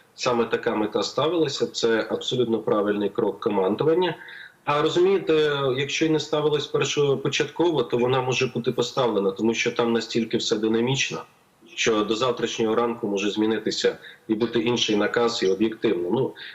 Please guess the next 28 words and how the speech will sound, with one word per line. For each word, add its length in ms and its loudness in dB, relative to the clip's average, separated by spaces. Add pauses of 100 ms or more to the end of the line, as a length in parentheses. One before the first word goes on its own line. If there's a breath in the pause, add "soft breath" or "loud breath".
(120)
ми 140 2
вже 180 0
чули 360 0
від 240 -2
представника 840 -2 (320)
осу 420 0
в 100 -4
Таврії, 640 2 (320)
офіційно 560 0
принаймні 480 0
те, 160 -2
що 180 0
можна 280 0
коментувати, 680 0
що 320 2 (340 loud breath)
частково 560 2
сили 380 0
виходять 480 0
на 80 2
інші 320 2
рубежі 500 -2 (400)
з 80 -2
Авдіївки. 580 -4 (200)
Так, 260 0
це 100 0
підтвердив 580 0
пан 160 0
Лиховій. 540 0